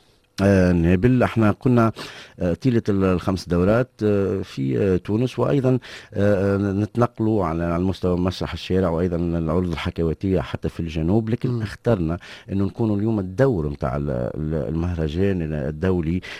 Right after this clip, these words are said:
Speaker 1: للمونودرام بكرتاج، انه يعرف بتونس. فالضيف والفنان والممثل و،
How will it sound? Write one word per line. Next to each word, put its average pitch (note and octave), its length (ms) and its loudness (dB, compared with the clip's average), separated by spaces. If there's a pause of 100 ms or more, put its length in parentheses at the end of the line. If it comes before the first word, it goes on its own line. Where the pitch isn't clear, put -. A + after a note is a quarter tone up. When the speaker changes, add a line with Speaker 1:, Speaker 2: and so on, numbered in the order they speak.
(140)
Speaker 1:
للمونودرام E2 760 2
بكرتاج، F2 540 0
انه G#2 300 0 (260)
يعرف D#2 680 -2
بتونس. D#2+ 880 -2 (160)
فالضيف F#2+ 760 -2
والفنان F2+ 560 -2
والممثل E2 720 -4
و، D#2 400 -2